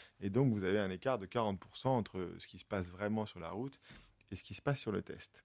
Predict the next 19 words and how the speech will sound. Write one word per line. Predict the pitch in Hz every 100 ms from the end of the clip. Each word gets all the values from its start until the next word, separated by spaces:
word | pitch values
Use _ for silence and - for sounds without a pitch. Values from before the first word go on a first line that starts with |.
| -
Et | 110
donc, | 127 120
qu'est-ce | - 147
qu'ont | 139
fait | -
les | 120
constructeurs | 101 101 - 92 - 135 143
pour | - 101
faire | - 87
baisser | 95 -
les | 117 92
émissions | 92 90
de | 98
C | -
O | 90
deux ? | 117
Bah, | 117
ils | 92 90
ont | 107